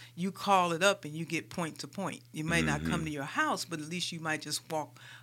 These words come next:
Speaker 1: across the street to a curb and pick that up. So that's coming with B J C T A. And right now, we already working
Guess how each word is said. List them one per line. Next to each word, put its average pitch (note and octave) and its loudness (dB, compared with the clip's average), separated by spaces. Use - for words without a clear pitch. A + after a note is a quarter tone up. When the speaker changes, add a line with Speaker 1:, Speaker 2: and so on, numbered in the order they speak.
Speaker 1:
across F3 2
the D#3 -10
street E3+ -4
to E3 -2
a D3 -6
curb E3 -4
and C3+ -8
pick E3 -6
that C#3 -4
up. C3+ -6
So E3+ 0
that's G#3+ 10
coming D#3 0
with D3 -6
B D#3 -4
J D3+ -6
C D3 -6
T E3 -6
A. F#3+ 2
And D3+ -4
right E3+ 4
now, A3+ 4
we E3+ 0
already E3+ 0
working E3+ 0